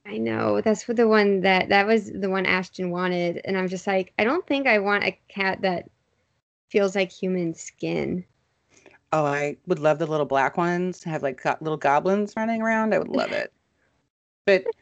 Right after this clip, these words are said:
Speaker 2: also, when I'm retired and have nothing else to do but bathe cats once a week, that'd be fine.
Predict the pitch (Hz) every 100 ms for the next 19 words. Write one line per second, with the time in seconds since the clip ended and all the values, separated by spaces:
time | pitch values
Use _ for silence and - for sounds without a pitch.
0 | - 508 - - 208 220 180 175 160 160
1 | 170 190 170 160 151 147 147 156 156 156
2 | 151 151 143 143 - 151 156 143 175 165
3 | - 156 143 160 147 - - - 190 165
4 | - 160 170 - 147 147 139 - - -